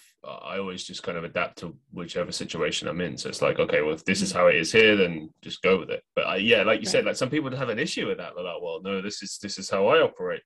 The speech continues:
Speaker 1: Like, I can't do that. Like, it's not acceptable." But then
Speaker 2: Well, and even not, not necessarily in resistance, but just forgetfulness.
Speaker 1: That too,
Speaker 2: Like,
Speaker 1: yeah.
Speaker 2: people get so ingrained into their own cultures and then don't ever think about what's cultural.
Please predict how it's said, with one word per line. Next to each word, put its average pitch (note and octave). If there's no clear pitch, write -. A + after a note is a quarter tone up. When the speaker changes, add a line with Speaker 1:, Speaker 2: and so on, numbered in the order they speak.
Speaker 1:
Like, E2
I F2
can't F2
do G2
that. A2
Like, F2+
it's -
not F#2
acceptable." A2+
But B2
then C3
Speaker 2:
Well, C4+
and C#4
even D#4
not, C#4
not C4+
necessarily C#4
in G#3+
resistance, F#3+
but F#3+
just -
forgetfulness. -
Speaker 1:
That B2
too, G#2
Speaker 2:
Like, G3+
Speaker 1:
yeah. C#3
Speaker 2:
people B3+
get A3+
so A3+
ingrained G3+
into G#3
their G3
own F3+
cultures G3
and G3+
then G3+
don't A3
ever G3
think G3
about A#3+
what's C4+
cultural. C#4+